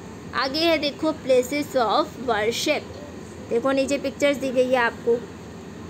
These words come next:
तो देखो आपके आस पड़ोस में ये ची-, ये वाले places ही पाए जाते हैं। तो देखो ये places of worship है, worship का मतलब होता है पूजा। तो देखो पूजा करने के स्थल, देखो ये है गुरुद्वारा,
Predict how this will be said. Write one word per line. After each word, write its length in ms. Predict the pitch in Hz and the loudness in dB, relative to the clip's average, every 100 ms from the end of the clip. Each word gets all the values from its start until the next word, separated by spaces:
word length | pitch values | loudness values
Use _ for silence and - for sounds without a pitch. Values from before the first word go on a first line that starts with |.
| - | -10
तो 60 | 220 | -2
देखो 240 | 247 262 | 2 4
आपके 340 | 311 269 - 294 | 4 2 2 2
आस 220 | 269 269 | 2 0
पड़ोस 400 | 285 285 285 302 | 0 2 2 0
में 140 | 302 349 285 | 0 -2 -2
ये 120 | 240 | -2
ची-, 220 | 247 262 262 | -2 -2 0
ये 160 | 277 | 2
वाले 240 | 285 294 311 | 2 2 0
places 400 | 294 277 302 285 | 2 2 2 -2
ही 80 | |
पाए 260 | 269 247 220 | 0 0 0
जाते 360 | 233 214 - 202 | 0 0 -2 -6
हैं। 200 | 196 185 - - - - | -6 -8 -10 -12 -12 -6
तो 80 | 220 | 0
देखो 220 | 226 262 | 4 4
ये 120 | 311 311 | 4 2
places 440 | 277 269 294 285 | 4 4 4 2
of 180 | 294 277 | 4 4
worship 400 | 226 240 302 262 | 4 4 2 2
है, 100 | 233 | 2
worship 400 | 214 226 220 - | 2 2 0 2
का 100 | 285 | 4
मतलब 260 | 285 285 285 | 4 4 2
होता 140 | 294 | 2
है 100 | 403 | 2
पूजा। 360 | 311 277 277 240 175 - - - - | 2 2 4 4 2 -8 -12 -10 -8
तो 60 | - | -2
देखो 220 | 311 381 | 2 2
पूजा 460 | - 339 320 359 | 4 6 8 6
करने 360 | 320 320 269 277 | 6 4 4 4
के 120 | 269 | 4
स्थल, 320 | 269 277 220 233 | 2 2 0 2
देखो 220 | 247 269 | 2 2
ये 180 | 262 269 | 4 4
है 140 | 277 233 | 4 6
गुरुद्वारा, 640 | 254 262 269 240 226 | 6 6 6 6 4